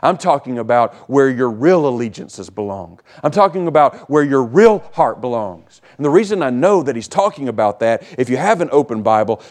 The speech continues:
turn over to chapter three. Look at chapter three,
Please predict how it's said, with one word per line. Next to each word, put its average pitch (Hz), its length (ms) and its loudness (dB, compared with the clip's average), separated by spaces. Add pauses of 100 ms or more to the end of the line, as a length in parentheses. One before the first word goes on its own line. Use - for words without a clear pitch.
turn 214 300 0
over 175 280 4
to 123 60 -4
chapter 139 400 -2
three. 151 460 2 (1400)
Look 220 200 6
at 185 120 4
chapter 180 400 -4
three, 196 420 4